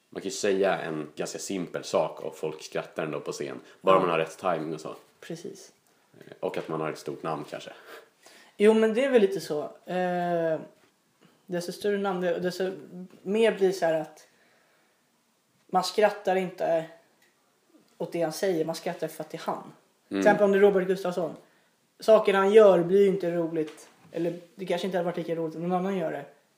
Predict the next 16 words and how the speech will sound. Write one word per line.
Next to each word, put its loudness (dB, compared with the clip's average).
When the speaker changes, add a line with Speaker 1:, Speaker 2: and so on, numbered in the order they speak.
Speaker 2:
Har -4
exakt -8
likadant. -6
Men -4
man -4
tycker -4
det -2
är -4
roligt -2
just -6
för -4
att -4
det -4
är -4
Robert 4
Gustafsson. -6